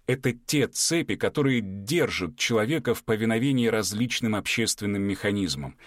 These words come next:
и основой этих цепей является мораль. Она везде различна. Фашисты считают, что убивать коммунистов очень морально. Коммунисты, что морально убивать фашистов. Мусульмане считают моральной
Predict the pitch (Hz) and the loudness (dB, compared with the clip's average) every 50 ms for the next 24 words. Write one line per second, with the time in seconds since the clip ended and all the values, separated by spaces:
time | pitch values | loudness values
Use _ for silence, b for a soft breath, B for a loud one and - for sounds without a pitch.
0 | B B B - 131 135 120 113 - - 156 160 175 170 131 123 120 117 117 113 | B B B 0 0 2 2 2 0 0 0 0 0 2 2 2 2 2 0 -2
1 | - 107 95 - - - - 120 120 - 139 113 87 76 B B B B B 117 | -2 -6 -6 -4 -2 -2 -2 -2 0 -2 -2 -2 -2 -4 B B B B B -2
2 | 107 117 113 117 127 135 123 117 113 - - - 104 101 101 104 98 80 67 64 | 0 0 2 2 2 0 0 0 0 -2 -2 0 0 -2 -2 -2 -2 -4 -4 -6
3 | - _ _ _ _ _ _ _ _ _ _ _ - 131 170 185 147 147 127 113 | -10 _ _ _ _ _ _ _ _ _ _ _ -2 -2 0 0 0 0 0 0
4 | 107 117 151 143 131 120 101 101 104 117 104 - - - - 80 67 - _ _ | 0 0 0 0 0 0 -2 -2 -2 -4 -4 -4 -6 -6 -6 -8 -10 -12 _ _
5 | _ _ _ _ _ - - 104 90 - - 151 160 - - 98 87 - - 98 | _ _ _ _ _ -6 -2 -2 0 0 0 -2 -2 -2 -2 -4 -4 -4 -4 -4
6 | - 127 131 120 104 - - - 107 107 b b b b b _ - 113 107 123 | -2 0 0 0 0 -2 -2 -2 0 -2 b b b b b _ -2 0 0 2
7 | 110 113 98 - - - 101 98 101 107 127 143 139 - - 117 95 - - - | 2 2 2 0 -2 -2 -2 0 2 2 2 2 0 0 -2 -4 -6 -6 -4 -2
8 | 101 101 98 - - 113 110 107 104 98 80 71 67 67 60 58 - - _ _ | 0 0 0 0 -2 -2 -2 0 0 -2 -2 -2 -4 -6 -8 -12 -16 -20 _ _
9 | _ _ - 117 110 117 135 160 190 185 - - - 120 92 B B B - - | _ _ 0 2 4 4 4 2 2 0 0 0 0 -2 -4 B B B -8 -4
10 | - - 139 131 131 135 147 156 160 156 147 147 131 110 120 110 117 120 117 - | 0 0 2 2 2 2 2 2 2 2 2 2 2 2 2 2 2 0 0 -2
11 | - 117 110 - - 87 76 71 - - 71 - - _ _ _ _ - 107 120 | -4 -4 -2 -2 -4 -4 -4 -4 -6 -6 -10 -14 -16 _ _ _ _ 0 2 2
12 | 127 - 131 120 127 160 170 151 127 104 - - 117 - 160 143 131 117 120 117 | 2 2 2 2 2 2 2 2 0 0 0 0 2 2 2 2 2 2 2 2
13 | 117 120 139 147 151 147 147 143 139 - | 2 4 2 2 2 2 2 2 0 0